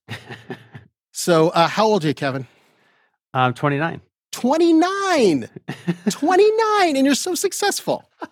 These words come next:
Speaker 1: See, if we end up using that, you know, it's really hard to remember numbers in radio and podcasting, and we try and use very few of them.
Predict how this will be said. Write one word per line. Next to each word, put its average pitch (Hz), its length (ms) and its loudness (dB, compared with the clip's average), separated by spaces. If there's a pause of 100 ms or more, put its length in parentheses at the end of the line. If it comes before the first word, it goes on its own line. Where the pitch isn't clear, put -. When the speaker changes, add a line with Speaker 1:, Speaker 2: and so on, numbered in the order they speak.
(880)
Speaker 1:
See, 226 260 2 (680)
if 226 160 0
we 285 120 2
end 269 120 4
up 233 140 4
using 175 400 4
that, 92 320 -4 (920)
you 175 120 2
know, 151 80 4
it's 139 140 -4
really 196 240 2
hard 165 300 2
to 156 80 -6
remember 135 320 0
numbers 113 680 -4
in 120 120 -4
radio 113 240 -2
and 104 100 -6
podcasting, 104 580 -10
and 110 120 -4
we 117 80 0
try 139 220 2
and 131 100 2
use 117 140 0
very 117 220 0
few 196 260 2
of - 160 -2
them. - 240 -16